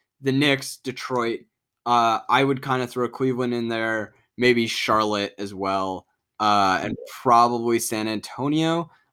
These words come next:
um, teams that I think don't really have a central guy long term. You're, you're gonna want number one, uh, i-, if that means taking LaMelo, because those are situations where he can get a chance to sink or swim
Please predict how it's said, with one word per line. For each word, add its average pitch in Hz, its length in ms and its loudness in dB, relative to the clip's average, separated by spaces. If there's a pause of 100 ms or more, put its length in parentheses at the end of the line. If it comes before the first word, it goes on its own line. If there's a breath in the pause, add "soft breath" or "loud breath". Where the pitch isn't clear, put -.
(120)
um, 117 340 2
teams 120 260 0
that 107 100 -4
I 110 40 -4
think 110 180 -6
don't 113 240 0
really 117 220 2
have 110 360 2
a 101 60 -2
central 104 440 -4
guy 104 440 0 (340)
long 104 360 0
term. 113 500 -2 (540)
You're, 170 600 4
you're 180 380 4 (180)
gonna 156 240 6
want 135 380 4
number 135 320 2
one, 135 420 0 (220)
uh, 120 440 2 (300)
i-, 131 180 -8
if 135 200 -2
that 123 180 0
means 123 220 -2
taking 120 340 -6
LaMelo, 113 480 -2
because 117 360 -4 (340 soft breath)
those 139 220 6
are 139 60 2
situations 123 600 2
where 104 140 2
he 110 180 -6
can 110 360 -8
get 107 260 0
a 107 60 -6
chance 101 540 -4
to 95 360 -6
sink 104 240 -6
or 98 60 -4
swim 95 440 -4